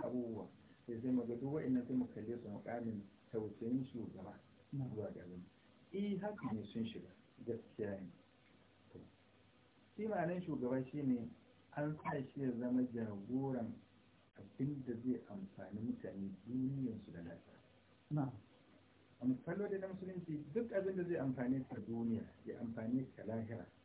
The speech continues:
Speaker 1: idan shugaba ya maka tanadi, ya tausaya.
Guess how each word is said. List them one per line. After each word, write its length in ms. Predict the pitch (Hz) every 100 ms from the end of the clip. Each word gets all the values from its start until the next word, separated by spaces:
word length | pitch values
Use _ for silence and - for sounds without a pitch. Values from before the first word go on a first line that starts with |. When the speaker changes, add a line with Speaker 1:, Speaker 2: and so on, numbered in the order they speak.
| - - - - - -
Speaker 1:
idan 260 | 127 151 170
shugaba 500 | - 127 113 104 120 123
ya 140 | 123
maka 240 | 127 113
tanadi, 560 | 110 113 101 92 98 92 - - - - - -
ya 100 | 98
tausaya. 460 | 98 101 - -